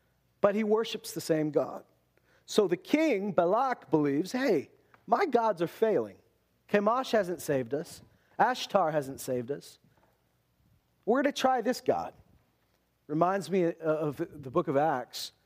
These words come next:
when there were Jewish exorcists that said, "Hey, there's a new spell that's working. It's that Jesus. Let's try it."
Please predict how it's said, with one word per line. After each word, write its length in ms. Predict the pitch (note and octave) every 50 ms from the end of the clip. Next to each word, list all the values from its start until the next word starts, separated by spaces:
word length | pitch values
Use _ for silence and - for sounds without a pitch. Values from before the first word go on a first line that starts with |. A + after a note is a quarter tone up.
| _ _ _ _ _ -
when 200 | C3 D3+ D3+ D3
there 120 | D3+ D3+ D3
were 260 | C#3+ C#3+ C#3 C#3 - - - - _ _
Jewish 340 | - - F3+ F3+ E3 D3+ -
exorcists 540 | F3+ F3 - - D3 - - D3 C#3 - -
that 140 | A#2+ A2
said, 360 | - - C#3 C3 B2+ B2 A#2+ - _ _ _ _ _ _ _
"Hey, 420 | - A#3 C#4 F#4+ C#4+ D#3 - - - - -
there's 200 | - G#3+ A3 F#3
a 80 | A#3+ A3
new 220 | G#3+ A3+ A3 G#3
spell 380 | - - - A#3 B3+ C#4 B3+ G3
that's 220 | D3+ C#3 - -
working. 360 | C3+ B2 A2+ - - G2 G2+
It's 140 | A#2+ - -
that 180 | - G3+ G3+ E3
Jesus. 600 | - F#3 A3+ C4+ B3+ F#3+ B2+ G#2 - - - - - _ _ _ _ _ _ _ _ _ _ _ _ _ _ - - _ G#3 - _ - _ -
Let's 220 | F#3 A#3+ - -
try 320 | - - A3 C4 C#4+ -
it." 140 | - - -